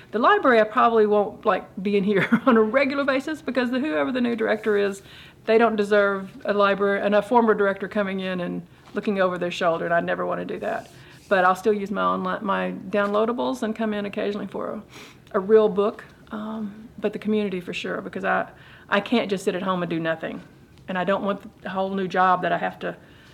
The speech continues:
you know, be stuck with and have to do every day. So I'll be doing volunteering and things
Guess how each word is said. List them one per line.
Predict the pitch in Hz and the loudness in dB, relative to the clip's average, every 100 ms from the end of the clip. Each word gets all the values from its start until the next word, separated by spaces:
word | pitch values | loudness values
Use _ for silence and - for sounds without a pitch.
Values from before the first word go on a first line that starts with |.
| - - - | -20 -20 -8
you | 214 | -4
know, | 190 180 | -2 -2
be | 190 | -4
stuck | - 220 202 | 0 0 2
with | 208 190 196 | 0 0 -2
and | 185 | -4
have | 196 180 | -6 -8
to | 185 | -6
do | 190 190 190 | -4 -2 -2
every | 196 190 | -2 -2
day. | 185 196 180 175 | 0 -2 -2 -4
So | - 185 | -6 -2
I'll | 233 | -2
be | 240 214 | -2 -6
doing | 208 190 | -6 -4
volunteering | 190 185 180 196 196 202 | -6 -6 -6 -8 -8 -10
and | - 220 | -10 -10
things | 208 208 214 - | -10 -10 -10 -14